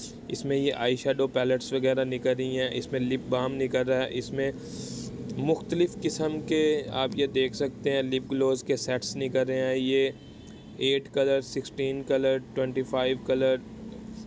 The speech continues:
की आई शैडो पैलेट निकल रहा है मेरे पास। इसके जितने भी कॉटन्स, ये हमने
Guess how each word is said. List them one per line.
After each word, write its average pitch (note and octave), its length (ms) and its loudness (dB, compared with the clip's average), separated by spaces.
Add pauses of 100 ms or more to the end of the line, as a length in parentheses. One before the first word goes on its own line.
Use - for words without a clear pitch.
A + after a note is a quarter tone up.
(380)
की C3+ 60 2
आई C3 260 2
शैडो C3+ 340 2
पैलेट C3 400 2
निकल C3+ 240 2
रहा C3+ 240 4
है C3 60 2
मेरे B2+ 240 4
पास। B2+ 400 0 (840)
इसके D3+ 760 0 (260)
जितने D3 340 0
भी D#3 120 -2
कॉटन्स, C#3 440 0
ये C#3 120 0
हमने C#3 400 0